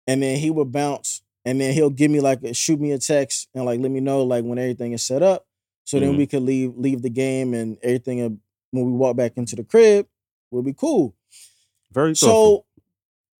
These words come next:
Speaker 1: we go to the, we get to the arena, right? Every-, everything is cool. And before we go there, I'm like, "Yo, you might wanna, you know what I'm saying, wear, like, a coat or something." 'Cause
Speaker 2: Mm-hmm.
Speaker 1: it's, I think it was, uh, it was, like, November.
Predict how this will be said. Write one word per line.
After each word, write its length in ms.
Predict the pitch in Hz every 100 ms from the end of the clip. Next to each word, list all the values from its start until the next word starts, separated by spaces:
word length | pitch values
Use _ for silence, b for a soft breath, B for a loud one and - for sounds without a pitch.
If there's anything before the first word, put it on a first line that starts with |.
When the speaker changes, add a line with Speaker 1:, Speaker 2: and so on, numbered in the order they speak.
| -
Speaker 1:
we 120 | 180
go 200 | 196 277
to 140 | 262
the, 180 | 254 233
we 160 | 156 175
get 200 | 165 285
to 100 | 285
the 180 | 247 -
arena, 320 | 180 180 180 135
right? 300 | 135 147 143 _ _ _ _ _ _ _ _ _ -
Every-, 300 | 180 202 196 -
everything 400 | 185 208 202 208
is 140 | 196 -
cool. 420 | 208 190 190 190
And 140 | 160 156
before 320 | 160 254 277
we 100 | 254
go 200 | 262 285
there, 340 | 240 220 214 _ 165
I'm 120 | 185
like, 240 | 175 156
"Yo, 180 | 185 185
you 140 | 160 170
might 140 | 208
wanna, 300 | 196 170 156
you 40 | 147
know 40 |
what 60 | 156
I'm 60 |
saying, 300 | 156 156 147
wear, 220 | 139 151 147
like, 180 | 143 127
a 80 |
coat 280 | 113 185 175
or 60 | 165
something." 460 | 175 165 160 156 - _ _ _ -
'Cause 400 | 151 139 135 120
Speaker 2:
Mm-hmm. 120 | 139
Speaker 1:
it's, 160 | 131 123 _ _ _ _ _ -
I 60 |
think 200 | 131 196
it 100 | 170 147
was, 200 | 135 135
uh, 220 | 127 120
it 40 |
was, 100 | 147
like, 140 | 147 135
November. 600 | 120 117 180 170 165